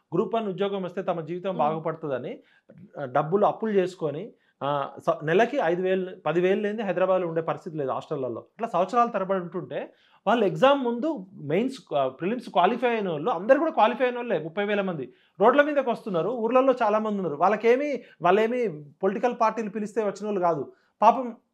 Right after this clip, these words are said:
Speaker 1: కోర్టులలో రెండు, రెండు నెలలు వాళ్ళు డబ్బులు లేకపోతే ఒక కోర్టు కేసులో ఫీజు చేయాలంటే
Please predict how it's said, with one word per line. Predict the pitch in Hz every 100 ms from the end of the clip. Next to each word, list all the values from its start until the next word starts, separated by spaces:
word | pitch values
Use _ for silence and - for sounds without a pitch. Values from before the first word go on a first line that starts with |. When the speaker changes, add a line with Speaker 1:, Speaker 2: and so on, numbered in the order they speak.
| _
Speaker 1:
కోర్టులలో | 220 262 285 285 262 269
రెండు, | 269 226 208
రెండు | 180 208
నెలలు | 226 262
వాళ్ళు | 226 233
డబ్బులు | 180 170 247
లేకపోతే | 214 208 196 190 160 240 254
ఒక | 170 175
కోర్టు | 190 214
కేసులో | - 208 202 202
ఫీజు | 196 185
చేయాలంటే | 190 180 180